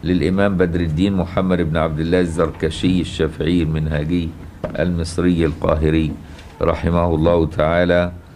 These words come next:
ونفعنا الله بعلوم وعلوم مشايخه وتلامذته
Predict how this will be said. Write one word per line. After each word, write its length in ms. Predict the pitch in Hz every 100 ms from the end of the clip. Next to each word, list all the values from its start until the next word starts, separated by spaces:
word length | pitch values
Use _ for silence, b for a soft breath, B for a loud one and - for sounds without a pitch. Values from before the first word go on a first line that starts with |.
| B B -
ونفعنا 480 | 82 85 101 98
الله 280 | 92 95 95
بعلوم 480 | 87 87 87 92 87
وعلوم 300 | 85 82 85
مشايخه 640 | 80 - 78 85 80 78 82
وتلامذته 840 | 78 85 76 78 82 80 78 -